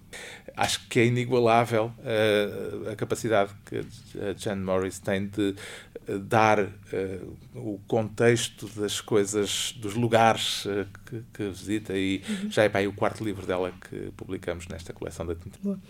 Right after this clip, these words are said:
Speaker 2: Então podemos esperar mais livros nestas, nesta
Speaker 1: Sim,
Speaker 2: coleção.
Speaker 1: isso vai continuar.
Speaker 2: Ah, acha que, hum, tudo o que queremos viver, tudo o que queremos, eh, passar, eh, podemos ler isso? Ou seja,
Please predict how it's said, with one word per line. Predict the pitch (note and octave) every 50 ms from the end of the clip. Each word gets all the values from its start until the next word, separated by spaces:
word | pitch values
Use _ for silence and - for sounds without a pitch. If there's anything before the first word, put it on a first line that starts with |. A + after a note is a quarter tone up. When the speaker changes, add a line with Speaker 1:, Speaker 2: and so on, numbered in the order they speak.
| - - -
Speaker 2:
Então | A3+ G#3+ - A#3+ A#3+ B3
podemos | A3+ A3 A3 G#3+ G#3
esperar | - - A3 G3+ G3
mais | G3+ G3 G3+ G3
livros | G3 G#3+ F#3+ G3
nestas, | G#3 G3+ G3+ - G#3 F#3+ - - - -
nesta | G#3 G3+ G3 - - -
Speaker 1:
Sim, | A3
Speaker 2:
coleção. | G3 G3 F#3+ - - B3+ C4 C#4 C#4+
Speaker 1:
isso | C#4+ -
vai | - F#2+
continuar. | F#2 - G#2 B2 B2 F#2 B3+
Speaker 2:
Ah, | C4 B3+ B3+ B3+ B3+ A#3+ - - - - - -
acha | - C#4 C4 - D4+
que, | C#4+ - - - C4+ C4 C4 C4 B3+ B3
hum, | A#3+ A#3 A3+ A3+ A3+ A3 - - - -
tudo | - C4+ C4+ C#4+
o |
que | C#4 -
queremos | A#3 C4 B3 A#3 G3+
viver, | G3 F#3+ G#3 F#3 F3 F3 F#3 F#3 F3 F3+
tudo | F3+ - G3+ F#3 G3+
o |
que | G3 - -
queremos, | - - G#3+ G#3 G3 F#3+ F#3+ F#3+ F#3 F#3+ G3 - - - - - - - - -
eh, | - G3+ G3+ F#3+ F#3
passar, | F#3 G#3+ G3+ G3 - G#3+ G3 G3 G3+ G#3 -
eh, | - A3
podemos | - - G#3 A#3 A#3 A3+ G#3+ G3
ler | G#3 A3 G#3
isso? | G3+ A3 C4 - - - D4+ B3+
Ou | G#3 G3+
seja, | - G#3 F#3+ F#3 G3 F#3 F#3